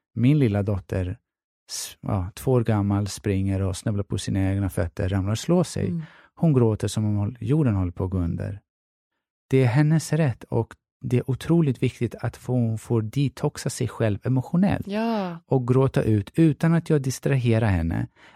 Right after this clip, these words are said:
Speaker 1: eller försöker övertyga henne att hennes upplevelse inte stämmer
Speaker 2: Och det
Speaker 1: genom
Speaker 2: är
Speaker 1: att
Speaker 2: det värsta jag
Speaker 1: säga,
Speaker 2: vet. Ja.
Speaker 1: genom att säga, "Nej, det är okej, det är inte
Speaker 2: Ah.
Speaker 1: så farligt."
Speaker 2: Ah.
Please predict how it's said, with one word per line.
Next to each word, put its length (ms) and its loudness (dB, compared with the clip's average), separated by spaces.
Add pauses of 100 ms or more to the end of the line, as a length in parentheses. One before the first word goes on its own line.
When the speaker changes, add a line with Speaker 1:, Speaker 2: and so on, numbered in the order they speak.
(120)
Speaker 1:
eller 280 4
försöker 540 0
övertyga 600 4
henne 440 0 (320)
att 200 -2
hennes 340 0
upplevelse 640 0
inte 200 0
stämmer 420 2
Speaker 2:
Och 60 4
det 60 8
Speaker 1:
genom 220 4
Speaker 2:
är 20 6
Speaker 1:
att 80 2
Speaker 2:
det 60 -6
värsta 140 0
jag 80 4
Speaker 1:
säga, 220 4
Speaker 2:
vet. 340 -6
Ja. 280 -10
Speaker 1:
genom 220 4
att 100 2
säga, 220 0
"Nej, 180 0
det 120 0
är 100 0
okej, 340 0
det 80 0
är 20 2
inte 140 0
Speaker 2:
Ah. 40 0
Speaker 1:
så 100 -8
farligt." 460 0
Speaker 2:
Ah. 160 -8